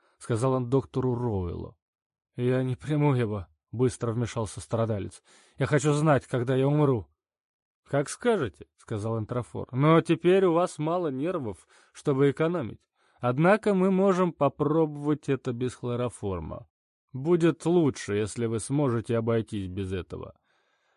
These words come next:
Постарайся изо всех сил лежать спокойно, пока я буду резать". "Что вы собираетесь делать?" спросил Арнольд. "Спасти вашу жизнь, по возможности". "Как? Расскажите мне все об этом". "Вы хотите знать?"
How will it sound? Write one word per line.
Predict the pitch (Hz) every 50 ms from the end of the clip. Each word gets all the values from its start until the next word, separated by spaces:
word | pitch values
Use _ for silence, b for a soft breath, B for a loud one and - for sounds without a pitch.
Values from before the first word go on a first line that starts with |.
| _ -
Постарайся | 147 - - 180 180 196 185 151 - 175
изо | 160 143 156 156
всех | 131 - 175 151 -
сил | - - 175 165 151 147
лежать | 143 147 139 135 143 135 -
спокойно, | - - - 143 135 - - 185 185 170 160 156 151 143
пока | - 131 113 - - 127
я | 127 123
буду | 123 123 117 117 113
резать". | 101 98 90 82 - - - - _ - _ _ _ _ _ _
"Что | - - - - 143
вы | 123 123
собираетесь | - - 123 120 131 123 120 117 107 - 110 104 104
делать?" | 107 113 113 104 101 92 - _ _ _ _
спросил | _ - - 107 95 90 - - 104 98
Арнольд. | 101 98 98 95 87 90 - _ _ _ _ _ _ _ _ _ _ -
"Спасти | - - - 160 156 - - - 196 190
вашу | 190 190 180 - 196 185
жизнь, | 180 196 208 196 151 110 98 90 - - _ _
по | - 147
возможности". | 156 175 196 214 202 170 131 104 87 87 - - - - _ - - _ _ _ _ _ _ _ _ _ _ _ _ _
"Как? | - 165 165 151 123 107 - - _ _ _ _ _ _ _
Расскажите | - 120 120 - - 165 160 156 170 151 - 147 135
мне | 131 131
все | 123 - - - 127 117
об | 117 120
этом". | 113 107 - 113 101 101 - _ _ _ _ _ _ _ _ _ _ _ -
"Вы | 117 110 120 127 120
хотите | - 127 127 127 147 143 139 156
знать?" | 156 160 180 190 208 208